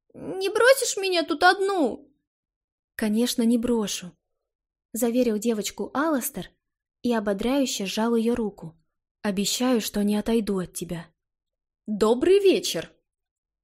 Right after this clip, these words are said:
Вдруг вежливо поздоровался высокий джентльмен, бесшумно подошедший к ним по гравийной дорожке. Под руку с ним шла девушка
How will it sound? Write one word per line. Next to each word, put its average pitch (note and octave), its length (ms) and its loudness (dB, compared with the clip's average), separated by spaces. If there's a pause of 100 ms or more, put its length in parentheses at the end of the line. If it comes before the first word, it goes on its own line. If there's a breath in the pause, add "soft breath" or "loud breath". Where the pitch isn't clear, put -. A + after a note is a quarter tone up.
(100)
Вдруг B3 300 -2
вежливо B3+ 480 0
поздоровался A#3 680 0
высокий C4+ 420 -2
джентльмен, F3+ 760 -4 (380)
бесшумно B3+ 520 2
подошедший G3+ 640 -2
к - 60 -8
ним D4+ 360 0 (300)
по A#3+ 100 0
гравийной A3 500 2
дорожке. A#3 580 -2 (760)
Под G#4 200 2
руку C#4+ 200 2
с - 120 -2
ним G4 180 2
шла E4 260 0
девушка A3 600 -2